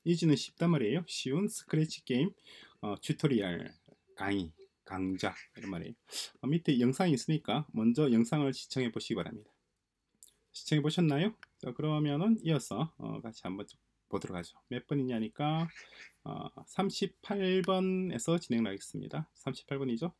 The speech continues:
어, 그 전에 보시면은 T로 돼 있는 것들 있죠. 얘들은 다 테스트입니다. 테스트이고 E라고 적혀 있는 것들 있잖아요. 얘는 엑서사이즈들입니다. 마찬가지 엑서사이즈나 테스트는 우리 캠퍼스 사이트에 들어오시면은 해답, 모범 답안과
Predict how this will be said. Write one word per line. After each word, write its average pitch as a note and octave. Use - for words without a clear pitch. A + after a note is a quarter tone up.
어, E3+
그 E3+
전에 G#3+
보시면은 F#3+
T로 A3+
돼 E3+
있는 D3+
것들 C3
있죠. E3
얘들은 E3
다 C#3
테스트입니다. C3+
테스트이고 C#3
E라고 F#3
적혀 A2+
있는 A2
것들 G#2
있잖아요. G#2
얘는 D#3
엑서사이즈들입니다. A#2+
마찬가지 C#3+
엑서사이즈나 E3+
테스트는 E3+
우리 A#2
캠퍼스 F3+
사이트에 C#3+
들어오시면은 B2
해답, F3+
모범 D3+
답안과 C3+